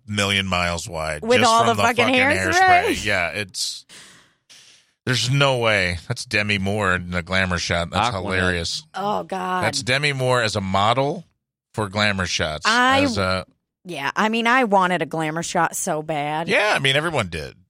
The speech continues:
Speaker 1: But
Speaker 2: I
Speaker 1: it
Speaker 2: wa-
Speaker 1: was such a gross,
Speaker 2: Yeah.
Speaker 1: not good picture. Did you take the pictures, Randy?
Speaker 3: Yeah,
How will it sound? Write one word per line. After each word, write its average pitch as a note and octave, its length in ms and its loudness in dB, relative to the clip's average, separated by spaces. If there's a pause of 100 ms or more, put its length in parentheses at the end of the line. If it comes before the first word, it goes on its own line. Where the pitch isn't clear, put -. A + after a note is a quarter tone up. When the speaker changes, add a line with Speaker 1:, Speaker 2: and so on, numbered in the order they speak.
(100)
Speaker 1:
But A2 100 2
Speaker 2:
I G#2+ 60 2
Speaker 1:
it - 20 2
Speaker 2:
wa- - 80 0
Speaker 1:
was G2 140 0
such - 320 -2
a B2+ 40 -2
gross, A2 760 -2 (100)
Speaker 2:
Yeah. G2+ 160 -4
Speaker 1:
not A#2+ 280 -2
good A#2+ 280 -4
picture. G2+ 500 -8 (640)
Did G#2+ 140 -4
you D3 80 2
take C#3 240 -2
the C#3 80 -6
pictures, C#3+ 340 -6
Randy? D#3+ 300 -6 (720)
Speaker 3:
Yeah, F3 300 -16